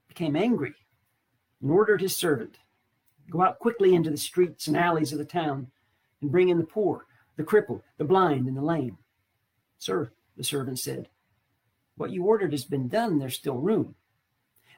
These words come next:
Then the master told his servant, 'Go out to the roads and country lanes and make them come in, so that my house will be full. I tell you, not one of those men who were invited will get a taste of my banquet.'" <coughs> Excuse me.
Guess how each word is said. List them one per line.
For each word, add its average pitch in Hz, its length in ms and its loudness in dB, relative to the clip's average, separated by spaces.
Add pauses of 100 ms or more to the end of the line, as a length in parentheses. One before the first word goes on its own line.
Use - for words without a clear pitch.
Then 170 120 -2
the 190 80 4
master 180 400 2
told 165 320 -4
his 139 100 -4
servant, - 440 -4 (1000)
'Go 127 120 -2
out 160 180 -2
to 131 80 -8
the 143 60 -2
roads 156 380 0
and 131 120 -6
country 156 280 -4
lanes 151 420 0
and 139 80 -2
make 190 220 2
them 139 140 -6
come 127 240 -8
in, 117 180 -12 (400)
so - 160 -6
that 147 100 -4
my 139 100 -4
house 156 320 -4
will 127 80 -10
be 120 100 -10
full. 139 420 -4 (440)
I 139 80 -4
tell 208 220 2
you, 165 80 2
not 160 200 -2
one 190 100 6
of 190 80 6
those 165 180 2
men 170 200 2
who 165 120 2
were 156 100 -2
invited 151 420 0
will 139 80 -6
get 143 140 -2
a 135 40 -8
taste 170 380 -4
of 131 80 -8
my 131 120 -4
banquet.'" 147 500 -8 (1600)
<coughs> - 600 4
Excuse 214 400 -4
me. 131 120 -6